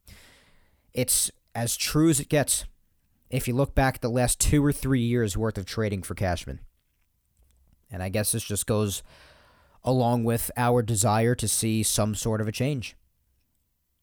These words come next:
at that position and not being happy that he was extended yet again. But here's the tweet that, that they put out, and I couldn't agree more. It said, "While not everything was predictable," and I'll give that to Cashman too, that's fair,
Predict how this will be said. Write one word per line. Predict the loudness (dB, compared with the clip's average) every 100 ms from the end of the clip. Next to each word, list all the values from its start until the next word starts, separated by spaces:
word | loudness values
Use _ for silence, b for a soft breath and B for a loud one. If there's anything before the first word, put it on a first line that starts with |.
| _ -8
at | -4 0
that | 2
position | 2 2 0 -2 -6 -12 _ _ _ -20 b b b b -4
and | 0
not | 2 2 2
being | 2 2
happy | 2 2 0
that | 0
he | -2
was | -2
extended | -2 -2 0 0 -2 -6 -10
yet | -4 -2
again. | 0 0 -2 -4 _ _ _ _ _ _ -6
But | -2
here's | 0 0 0
the |
tweet | -2 0 -2
that, | -6 -4
that | -2 0
they | 0
put | 2 2
out, | 0 -2
and | -8
I | -6
couldn't | -2 -2 0
agree | 0 2
more. | 2 2 0 B B B B
It | -6 -2
said, | 0 0 -2
"While | -6 0 2 2
not | 2 2 2
everything | 0 0 0 0
was | -2 0
predictable," | 0 0 0 -2 -4 -6 -4
and | -4
I'll | -4 -8 -6
give | -2
that | -2 -2
to |
Cashman | 2 2 2 0
too, | 0 -2 -4
that's | -6 -6
fair, | -2 -2